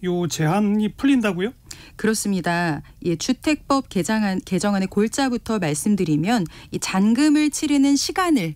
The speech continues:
Speaker 2: 벌 수 있게 된 겁니다.
Speaker 1: 예.
Speaker 2: 국회 국토교통위원회 국토법안 심사 소위는요, 이십일 일 주택법 등 개정안을 심사 의결했다고 밝혔습니다. 이게 본회의에서 최종 의결되면 입주를 앞둔 예비 입주자들은 최초 입주 가능일에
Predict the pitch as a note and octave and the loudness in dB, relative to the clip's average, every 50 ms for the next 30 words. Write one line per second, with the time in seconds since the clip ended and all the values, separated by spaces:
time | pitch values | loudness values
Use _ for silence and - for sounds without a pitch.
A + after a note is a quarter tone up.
0 | - - - F3+ F3 F3+ - - E3+ D3 - - E3 D#3+ E3+ E3+ F3 G3 F#3+ F3+ | -10 -8 -4 -2 -2 -2 0 0 0 0 0 -2 -4 -2 -2 -2 0 0 0 0
1 | D#3+ C#3+ C3+ - F3+ F3 C#3+ C#3+ C#3 C3 A#2+ A2+ C#3+ G#3 C#4+ C#4+ - - - A3 | 0 0 0 0 -2 -2 0 0 0 -2 -2 -2 -2 -2 -2 -4 -6 -8 -8 -8
2 | - - - B3 A#3+ A#3 G#3+ - - _ - A#3+ G#3 - - C#4+ C4 A#3 G#3 - | -6 -4 -2 0 0 0 -2 -4 -8 _ -6 -6 -6 -2 -2 0 0 0 -2 0
3 | A#3 A3+ A3 G#3 G3+ G3+ G3+ G3+ G#3 - - G#3+ - - - A#3+ A#3 - F3+ D#3+ | 0 0 0 2 0 0 0 -2 -2 -2 -4 -6 -4 -2 -2 -2 0 -2 -2 -2
4 | - F3+ F3+ F#3+ - B3 B3 - A3 G#3 - C#4 C#4 B3+ G#3 E3+ D3+ D#3 E3+ A3 | -2 -2 -2 0 0 0 0 0 -2 -2 0 2 2 2 2 0 -2 0 0 0
5 | A3+ F3+ D#3+ - - - - - - G#3 G3+ C#4+ C#4 - C4 B3+ A3+ G#3 F#3 F#3+ | -2 -2 -4 -8 -14 -20 -10 -4 -2 -2 0 0 0 0 0 0 2 2 2 2
6 | B3+ D#4 - - - - - - A#3+ - - C#4 B3+ - A3+ G#3 - - - A3 | 0 0 -2 -4 -12 -16 -6 -6 -6 -2 -2 -4 -2 -2 -4 -4 -4 -2 -2 -2
7 | A3 F#3 F3+ D3+ - G3 F#3+ F3 D#3+ D3+ F3 A3+ B3+ - E4 D#4+ D4 D4 - - | 0 0 0 0 0 0 0 0 0 0 0 -2 0 0 0 0 2 0 -2 -2
8 | E3+ F#3 - A3+ G#3+ G3+ F#3+ - - D#3+ D3+ D#3 - E3+ D#3+ - G#3+ F#3+ - - | -2 -2 0 -2 -2 -2 -6 -8 -8 -8 -8 -6 -6 -6 -4 -2 -4 -4 -2 -2
9 | E3+ D#3 C#3+ C#3 - E3 D#3+ D3+ - - - - - - - - G#3 G3 A3+ A3 | 0 0 0 0 0 -2 -2 -4 -4 -8 -16 -20 -20 -20 -10 -6 -2 -2 -2 -2
10 | G#3+ - A#3+ B3+ C#4+ D4+ C#4+ C4+ B3 - B3+ A#3 - D#4+ C#4+ D#4+ D#4 G3+ D#3 D3+ | 0 0 2 2 4 4 2 2 0 -2 -4 -4 -4 -4 0 0 2 2 2 0
11 | C#3+ A3 A3+ G#3+ - F#3+ F3 D#3+ D3+ C#3+ D#3 E3+ D#3 C#3 F#3+ F#3 - - B3+ A#3+ | 0 0 0 0 0 -2 0 0 0 0 0 0 0 -2 -2 -4 -2 -2 0 0
12 | A#3 G#3 E3 D3+ - - - - A3 B3 C4 A#3+ - E3+ E3+ - G#3+ F#3+ E3+ E3 | 0 0 0 -2 -4 -8 -6 -2 2 2 2 2 2 0 0 0 0 -2 -2 -2
13 | - - A3+ A#3 G3 E3 - C#3+ E3+ G#3 A3+ F3 D3 - - - - - - - | -4 -4 -2 -2 -2 -2 -4 -4 -2 0 0 0 -2 -4 -8 -16 -20 -8 -4 -4
14 | E4+ D#4 - - - D4 D4 C#4 - - G#3+ - - - A#3 A3+ - F3 F3+ F3 | -4 -4 -4 -4 0 2 2 2 2 0 -2 -4 -4 -4 -4 -4 -2 -2 -2 0
15 | F3+ F3+ E3+ D#3+ E3+ G3+ B3 | 0 0 0 0 0 -2 -2